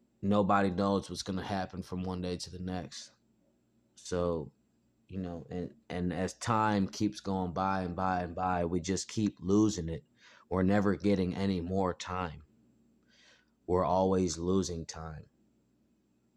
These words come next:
It's very important how you spend and use your time. And it's so important the way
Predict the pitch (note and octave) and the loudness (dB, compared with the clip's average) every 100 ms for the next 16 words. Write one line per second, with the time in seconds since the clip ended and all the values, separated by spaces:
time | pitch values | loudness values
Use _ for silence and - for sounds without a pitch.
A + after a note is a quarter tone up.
0 | _ - F#2 - G2+ G#2 G#2 F#2+ E2+ - | _ -4 -4 -2 2 4 6 2 0 0
1 | G2+ F2+ E2 G2 F2 F2+ F#2 - - F#2+ | 0 0 -4 -2 -2 -2 -2 -2 0 0
2 | F2+ F2 D#2+ E2+ G2 G2+ F#2 - - F2 | 0 -2 -2 2 6 6 4 -2 -4 0
3 | F2+ - - G2 F#2 D#2 C2+ _ _ _ | 0 -2 -6 -6 -6 -10 -16 _ _ _
4 | _ _ _ F#2+ G2 F#2 F#2 - - G#2 | _ _ _ 0 2 2 0 -2 2 4
5 | G2+ F#2+ G#2 G#2 F#2+ F#2+ F2+ F#2 F#2 F2+ | 4 2 4 4 2 -2 0 2 2 2
6 | F2 | -2